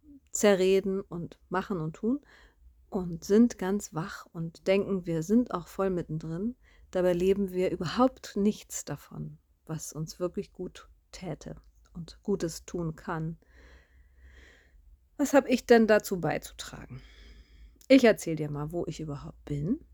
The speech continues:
wo ich überhaupt sitze. Ich sitze ja nicht in einem leeren Raum irgendwo im Orbit und, ähm, spreche ins Leere. <laughs> Das kann man hören, hoffe ich,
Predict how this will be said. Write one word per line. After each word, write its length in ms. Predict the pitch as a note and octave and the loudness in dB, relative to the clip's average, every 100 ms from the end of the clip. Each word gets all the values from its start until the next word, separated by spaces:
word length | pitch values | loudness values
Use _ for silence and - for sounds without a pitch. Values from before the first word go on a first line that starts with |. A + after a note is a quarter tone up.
| - _ _ | -20 _ _
wo 80 | F#3+ | -8
ich 100 | E3 | -4
überhaupt 260 | D3+ C#3+ - | -6 -6 -8
sitze. 340 | D#3 - B3+ | -10 -4 -2
Ich 120 | A#3 | 0
sitze 260 | A3+ - A3+ | -2 0 2
ja 80 | A3 | 4
nicht 220 | G#3+ G3 | 2 -2
in 80 | E3+ | -2
einem 260 | E3+ E3 | -2 0
leeren 380 | E3+ F#3 F3 E3 | 2 2 0 -4
Raum 400 | D#3+ D#3 G3+ A3 | -2 2 2 2
irgendwo 400 | G3+ G#3 F#3 E3+ | 2 2 2 -2
im 120 | E3+ E3 | -4 -2
Orbit 480 | E3+ F3 G3+ G3 | -4 0 0 0
und, 380 | - E3 E3+ E3 | -4 -6 -4 -6
ähm, 360 | E3 E3 E3 F#3+ | -6 -4 -6 -6
spreche 420 | - - F#3 G3+ | -12 -6 -4 -2
ins 220 | E3+ D#3+ | -4 -6
Leere. 380 | D3 B2+ C3+ - _ _ _ _ _ - _ _ - | -6 -8 -10 -18 _ _ _ _ _ -20 _ _ -4
<laughs> 120 | F#4+ _ _ _ _ - - - - - _ - | -4 _ _ _ _ -8 -6 -6 -12 -20 _ 0
Das 380 | G3+ F#3+ - - _ _ _ _ _ - | 2 2 0 -8 _ _ _ _ _ 2
kann 360 | A3+ A3 G#3+ G#3 | 6 8 8 4
man 520 | F#3 F3+ F3+ F3 E3 | 4 2 -2 -4 -2
hören, 600 | F#3 F#3 F3+ D3+ - D#3+ _ - | 4 4 4 0 -6 -12 _ -8
hoffe 220 | D3+ - | -8 -8
ich, 300 | - - | -12 -16